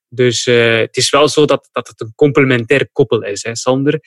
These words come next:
Je hebt de Coppi, de vriendelijke, sympathieke, stijlvolle man. Bartali, die wat norser is, wat stiller, wat minder vriendelijk ook naar de renners toe.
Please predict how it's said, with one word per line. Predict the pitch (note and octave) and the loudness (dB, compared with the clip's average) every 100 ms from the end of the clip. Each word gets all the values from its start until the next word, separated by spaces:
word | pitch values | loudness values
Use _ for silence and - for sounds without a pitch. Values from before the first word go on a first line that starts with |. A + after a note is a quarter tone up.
| - _ | -16 _
Je | B2 | -4
hebt | A#2 | -2
de | - A#2+ | -4 -2
Coppi, | - D3+ D#3+ C3+ | 0 0 0 0
de | C3 | 0
vriendelijke, | A2+ B2 C#3+ C#3+ C#3 C#3 | 0 0 4 4 4 2
sympathieke, | - D3+ B2+ C3 - D3 C3+ | 0 0 0 -2 -2 -6 -4
stijlvolle | - - B2 B2+ A#2+ C3+ C3 | -4 -2 0 0 2 2 2
man. | B2+ C3+ C3 _ _ - | 2 0 -2 _ _ -20
Bartali, | A2+ C3 C#3 D3 C#3 C#3 | -4 2 2 2 0 2
die | C3+ B2+ | 2 0
wat | C3 | 0
norser | C3+ C3 D3+ - E3 D#3 | 0 2 2 2 0 0
is, | C#3+ | -2
wat | C3+ B2+ | -2 -2
stiller, | - - E3+ D#3 E3 E3 - - _ | -4 2 4 4 2 0 -8 -20 _
wat | - E3+ | -2 0
minder | D#3+ E3 D3 | 2 4 2
vriendelijk | B2 D3+ D#3+ D#3 D#3+ | 2 2 4 4 4
ook | D#3 | 2
naar | E3 D3 C3+ | 2 2 2
de | A#2 C3 A#2+ | 2 2 2
renners | B2 C3+ D3 - | 4 4 4 2
toe. | F3 F3+ | 0 0